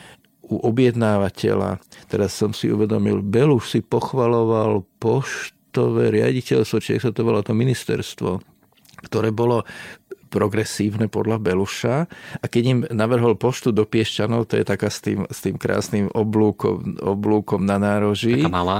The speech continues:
Speaker 1: Jednoduchá, prostá, pásové okno hore. E, tak to prijali.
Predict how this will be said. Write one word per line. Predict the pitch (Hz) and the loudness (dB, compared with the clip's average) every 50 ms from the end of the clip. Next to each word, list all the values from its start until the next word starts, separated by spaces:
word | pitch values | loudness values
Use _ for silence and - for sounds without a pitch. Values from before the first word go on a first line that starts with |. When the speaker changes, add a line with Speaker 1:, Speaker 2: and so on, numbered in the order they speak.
| 113 - | -2 0
Speaker 1:
Jednoduchá, | 104 107 120 123 120 117 117 113 - - 113 | 0 0 2 2 0 0 0 -2 0 0 -2
prostá, | 101 - - - 107 - - - - - | -2 0 0 0 0 0 0 -4 -6 -4
pásové | - - 95 101 104 - - 110 98 95 98 | -2 -2 -2 -2 -2 -2 -2 0 0 0 0
okno | 98 - - 107 - | -2 -4 -6 -6 -4
hore. | 104 92 107 139 - - - - - - - - 147 131 | -2 -4 -4 -4 -6 -12 -20 -18 -16 -14 -12 -10 -10 -8
E, | - - 101 107 117 113 113 117 117 113 110 - _ | -4 0 2 2 4 4 4 4 4 2 2 -2 _
tak | - 117 113 - - | -4 -2 -2 -2 -2
to | - 135 117 | -2 -2 0
prijali. | - 131 139 143 147 139 120 107 87 101 101 | 2 2 4 4 4 4 4 4 2 0 -2